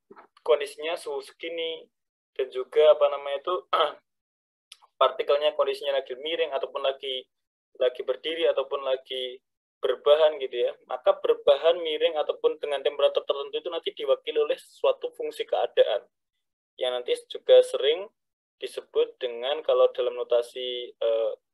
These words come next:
Heisenberg ya, nanti disebut dengan notasi ket ya, jadi gitu ya. Jadi nanti seperti ini.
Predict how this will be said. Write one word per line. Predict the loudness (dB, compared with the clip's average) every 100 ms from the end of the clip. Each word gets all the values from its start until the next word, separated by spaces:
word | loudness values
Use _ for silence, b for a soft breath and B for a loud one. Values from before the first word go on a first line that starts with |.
| _ -10
Heisenberg | -6 -8 -2 0 0 -2
ya, | -2 -2
nanti | -4 -8 -10 -10
disebut | -12 -14 -12 -6 -6 -6
dengan | -10 -8
notasi | -8 -6 -6 -8 -18 _ _ _ _ _ _ _ _ _ _ _ _ _ _ _
ket | 0 0 0
ya, | -12
jadi | -12 -14
gitu | -16 -18
ya. | -14
Jadi | -12 -10
nanti | -10 -12
seperti | -16 -16
ini. | -20